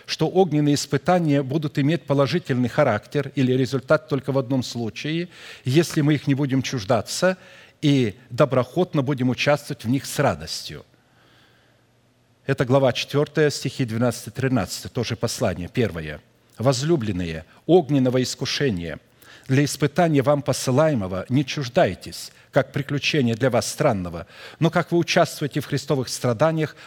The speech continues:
радуйтесь, да и в явлении славы Его возрадуйтесь и восторжествуете". Мы занялись вопросом, что это за Христовы страдания, какими разновидностями могут обладать огненные искушения,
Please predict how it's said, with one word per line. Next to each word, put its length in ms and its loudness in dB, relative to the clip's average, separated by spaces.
радуйтесь, 680 0
да 240 2
и 160 -2
в 60 -2
явлении 440 2
славы 400 4
Его 160 0
возрадуйтесь 800 0
и 120 2
восторжествуете". 1080 -6
Мы 100 4
занялись 520 2
вопросом, 720 -2
что 220 0
это 140 0
за 140 0
Христовы 440 -2
страдания, 800 2
какими 480 2
разновидностями 880 0
могут 280 0
обладать 600 0
огненные 500 2
искушения, 720 -2